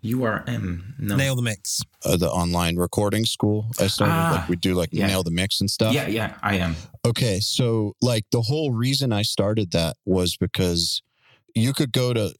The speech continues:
Speaker 3: higher education to learn recording if you wanted to, but there's nowhere, anywhere that took metal seriously. Like, it's the only style that,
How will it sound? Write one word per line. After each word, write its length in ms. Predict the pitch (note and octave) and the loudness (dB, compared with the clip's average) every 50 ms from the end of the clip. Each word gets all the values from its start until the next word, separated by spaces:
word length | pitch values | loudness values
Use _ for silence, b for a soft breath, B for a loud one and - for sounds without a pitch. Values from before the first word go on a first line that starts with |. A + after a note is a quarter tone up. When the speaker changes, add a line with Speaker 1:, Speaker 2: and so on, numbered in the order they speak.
| - - | -10 -2
Speaker 3:
higher 320 | - A#2 A2 G#2+ G#2 G2 G2 | 0 2 2 2 2 2 0
education 560 | G2 - F#2 F2+ - G#2 G#2 G#2 - - G2 | 0 0 -2 0 0 0 0 0 0 0 0
to 80 | F#2+ | 0
learn 260 | F#2 F2+ F#2 F2+ F#2 F#2 | 2 2 0 0 0 0
recording 540 | F2 E2 - - F2+ F2 F#2+ G#2+ B2 C#3 C#3 _ _ _ | -2 -2 0 2 2 2 2 2 0 -2 -4 _ _ _
if 160 | - - F2+ | -2 0 0
you 120 | F2+ F2 E2+ | 2 0 2
wanted 320 | F2 F2 F2+ G#2 G#2+ A2 | 2 2 2 0 0 0
to, 200 | - B2+ C3+ C3+ - B B B B B B B - | 0 0 0 -2 -4 B B B B B B B -2
but 140 | - G#2 - | -2 0 2
there's 200 | A2+ G#2+ G2+ G#2 | 2 0 0 0
nowhere, 600 | G#2+ G#2+ G#2 G#2+ G#2+ G#2+ G#2 G2+ G2+ F#2+ F2+ - _ _ _ _ _ _ _ _ _ - | 0 2 2 2 2 0 0 0 0 0 -2 -4 _ _ _ _ _ _ _ _ _ -2
anywhere 540 | - A2 B2+ C#3+ A#2 F2 D#2+ D#2+ D#2 D#2 E2 - - - | 0 2 2 2 0 0 0 -2 -2 -2 -4 -8 -6 0
that 180 | F#2 F2 E2 - | 0 0 0 2
took 180 | - A2 - - | 0 -2 0 0
metal 280 | - F#2 F#2 F#2 F#2 F2+ | 0 0 2 2 2 0
seriously. 600 | - - - B2+ A#2 F#2+ E2 - - - D2+ D#2+ | 0 0 0 0 0 0 -2 -2 0 0 0 0
Like, 220 | E2+ F2+ E2+ D#2+ - | 2 0 0 0 0
it's 200 | - F#2 - - | -2 0 0 0
the 100 | - G2 | 0 -2
only 300 | - G2+ A2 A2 A2 G#2+ | 0 0 0 0 0 0
style 460 | G2+ - - - A2+ A2+ G#2+ G2+ F#2+ | -2 -2 0 0 0 2 2 0 0
that, 160 | F2 E2 D#2+ | 0 -2 -4